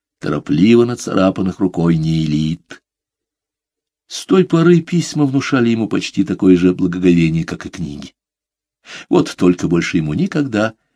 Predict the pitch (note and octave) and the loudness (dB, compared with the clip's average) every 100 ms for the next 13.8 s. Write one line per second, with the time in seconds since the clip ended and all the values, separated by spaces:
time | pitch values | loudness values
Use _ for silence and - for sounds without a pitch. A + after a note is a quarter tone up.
0 | _ - D#2 D2 - D#2 D#2+ D2+ _ _ | _ -8 -6 -6 -4 -2 -2 -6 _ _
1 | _ D#2+ D#2 E2 D2 - D2 D2+ F#2+ F2+ | _ -8 -4 -2 -2 -2 -2 0 0 -2
2 | - _ _ _ _ _ - - - D#2 | -6 _ _ _ _ _ 0 0 0 -4
3 | C2+ B1+ B1+ - - B1 B1+ B1 A#1+ - | -4 -6 -4 -4 -4 -8 -10 -12 -12 -12
4 | - C#2 - _ _ _ _ _ _ _ | -12 -12 -14 _ _ _ _ _ _ _
5 | _ _ - F2+ A3 G#3+ G#3+ G3 G#3 G3+ | _ _ -6 0 2 2 0 0 0 -2
6 | - G3+ E3 - G3+ A#3 B3 F3+ - G2+ | -2 -4 -4 -2 -2 0 -2 -2 -4 -4
7 | - D#2+ - E2+ - - - - G2 F#2+ | -2 -4 -6 -8 -8 -20 -10 -2 2 4
8 | F#2 F2 - B2+ G3+ - G#3+ - G3+ - | 4 2 0 2 2 0 -2 0 -4 -4
9 | G3 F#3 E3 C3 F#2 - - _ - G2 | -2 0 2 2 0 -4 -20 _ -8 -2
10 | F2+ F2 F2+ - - F#2 F2+ F2+ F#2 E2+ | 2 4 2 2 2 4 4 4 2 0
11 | E2+ F#2 E2+ F2 E2+ F2 F2 F2+ E2+ F2+ | 2 4 4 0 2 2 4 4 2 4
12 | F2 D#2+ E2+ - F#2 D#2+ E2+ E2+ - G2 | 2 2 -4 -2 -2 0 0 -2 0 2
13 | F2 D#2+ F2+ D#2+ E2 - - | 2 2 2 2 -2 -4 -10